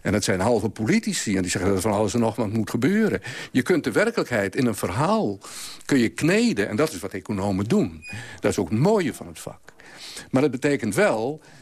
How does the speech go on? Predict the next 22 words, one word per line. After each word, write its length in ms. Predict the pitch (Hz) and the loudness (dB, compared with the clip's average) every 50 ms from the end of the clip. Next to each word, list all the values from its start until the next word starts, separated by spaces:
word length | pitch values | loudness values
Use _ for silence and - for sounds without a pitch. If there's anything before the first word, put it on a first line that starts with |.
| - - | -18 -10
dat 340 | - 123 139 143 - - | -2 0 0 0 0 0
je, 440 | - 127 117 - - - - - - - | 0 0 0 0 0 -2 -4 -6 -6 -4
als 100 | - 107 | -2 0
je 60 | 123 | 2
niet 180 | 113 110 113 - | 2 2 2 2
oppast, 580 | - 208 214 - - 101 85 92 95 - - | 0 0 0 0 -2 -4 -4 -4 -6 -10 -6
onderhevig 680 | - - 127 113 110 110 123 165 214 233 190 143 120 - | -4 -2 0 2 2 2 4 4 2 2 2 0 0 0
wordt 300 | 113 98 90 92 - - | 0 -2 -2 -2 -2 -4
aan 160 | - 92 95 | -2 -2 0
de 60 | 98 | 0
mode. 400 | 110 135 175 214 220 185 135 104 | 2 4 4 4 4 2 2 0
Dat 160 | 98 107 104 - | -2 -2 -2 -2
je 60 | 110 | -4
elkaar 300 | 107 98 - 120 107 98 | -6 -4 -2 -4 -4 -2
gaat 220 | - - 107 - - - - | -4 -6 -6 -6 -8 -16 -10
zitten 500 | - - - 113 - - 104 95 90 110 | -6 -2 -2 -2 0 0 -2 0 2 2
napraten. 840 | 143 175 196 214 208 - - - 87 76 73 - - - 117 131 - - - - - - - - - _ | 2 2 2 0 -2 -2 -2 -2 -2 -2 -4 -8 -8 -8 -8 -8 -8 -14 -18 -16 -16 -16 -16 -18 -16 _
Hè. 240 | - - 104 - - 147 139 - - - - 175 | -2 -2 0 0 0 -4 -6 -10 -18 -20 -14 -10
We 60 | 123 | -6
zouden 360 | - - 202 214 202 202 220 | -2 2 2 4 4 4 4
nooit 340 | 226 247 247 247 240 214 - | 4 4 4 2 0 -2 -4
volledig, 400 | - 208 208 208 202 180 175 | -2 0 0 2 0 0 -2